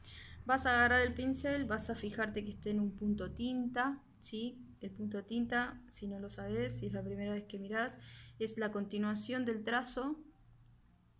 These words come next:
¿sí? Y sin cortes en el medio. Entonces, una vez que tenemos eso, vamos a hacer una prueba. Vamos a hacer una prueba primero por acá, si mancha mucho. Ahí está.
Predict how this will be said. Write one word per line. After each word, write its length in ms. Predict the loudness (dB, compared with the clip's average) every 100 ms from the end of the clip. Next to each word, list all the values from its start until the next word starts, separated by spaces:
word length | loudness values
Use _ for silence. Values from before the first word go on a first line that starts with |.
| _ -10
¿sí? 420 | -2 0 0 -4 -6
Y 220 | -6 -6
sin 380 | -4 2 4 4
cortes 460 | 0 0 -2 -4
en 80 | -4
el 100 | -2
medio. 460 | 0 2 2 2 -2 -8 -18 -20 -20 -20 -8
Entonces, 640 | -6 -4 -4 -4 -6 -6
una 240 | -2 0 0
vez 160 | -2
que 160 | -2 -6
tenemos 480 | -4 -2 0 -2 -2
eso, 360 | -2 0 0
vamos 240 | 0 -2 -6
a 20 |
hacer 200 | -8 -2
una 200 | -2 -2
prueba. 420 | -2 0 2 0
Vamos 220 | -2 -10 -16
a 20 |
hacer 200 | -8 -4
una 200 | -2 -2
prueba 280 | 0 0 0
primero 320 | -2 -2 -2
por 140 | -6
acá, 420 | -8 -6 -6 -4 -8 -14 -20 _ _ _ _ _ -16
si 180 | -8 -4
mancha 420 | -4 -6 -10 -6
mucho. 420 | -4 -6 -8 -12 -12 -18 _ _ _ _ _ _ _ _ _ _ _ _ _ _ _ _ _ _ _ _ _ -12
Ahí 120 | -12
está. 380 | -12 -10 -4 -2